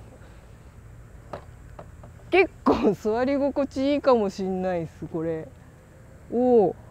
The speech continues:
思いのほかですね、このシートのふかふか感と、そっか、幅が、まあ、言ってもまあこのぐらいなんですけど、かなり広-、しっかりと広くですね、座面があるので、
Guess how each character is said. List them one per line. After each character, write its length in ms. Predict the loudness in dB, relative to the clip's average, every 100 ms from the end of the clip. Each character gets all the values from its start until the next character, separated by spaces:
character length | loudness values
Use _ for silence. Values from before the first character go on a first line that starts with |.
| -20 -20 -20 -20 -20 -20 -20 -20 -20 -20 -20 -20 -20 -20 -16 2
思 280 | 4 6 6
い 100 | 6
の 120 | 4
ほ 120 | 4
か 140 | 6 4
で 100 | 4
す 80 | -2
ね、 200 | -8 -6
こ 100 | -4
の 100 | -4
シ 220 | 0 0
ー 40 | 2
ト 140 | -2
の 180 | -6 -10
ふ 140 | -12
か 140 | -6 -6
ふ 160 | -6
か 220 | -2 -2 -2 -6
感 280 | -6 -6
と、 360 | 0 6 6 6 -4 -20 -20 -6
そ 120 | -4
っ 20 |
か、 120 | -2
幅 380 | -2 2 10 10
が、 340 | 10 8 8 4 -14 -20 -20 -10
ま 180 | 2 2
あ、 80 | 2 -6 -20 -20 -20 -10
言 160 | 0 0
っ 20 |
て 180 | 2 0
も 100 | 2
ま 60 | 0
あ 20 |
こ 140 | 0 2
の 100 | 4
ぐ 60 |
ら 80 | 4
い 40 |
な 120 | 4 2
ん 40 |
で 60 | -2
す 100 | -6
け 100 | -2
ど、 280 | 0 0 -4 -18 -20 -20 -20 -20 -20 -20 -20 -20 -20 -10
か 140 | -4
な 140 | 0 0
り 200 | 0 -8 -16 -20 -20
広-、 640 | -18 -8 -4 0 2 0 -4
し 120 | -18
っ 100 | -8
か 160 | -4 -4
り 120 | -4
と 240 | -6 -8 -10 -20 -14
広 320 | -4 -2 -2
く 80 | -4
で 80 | -12
す 80 | -12
ね、 100 | -10
座 160 | -8
面 240 | -6 -6 -6
が 140 | -4
あ 120 | 0 0
る 120 | 0
の 140 | -4
で、 300 | -2 0 0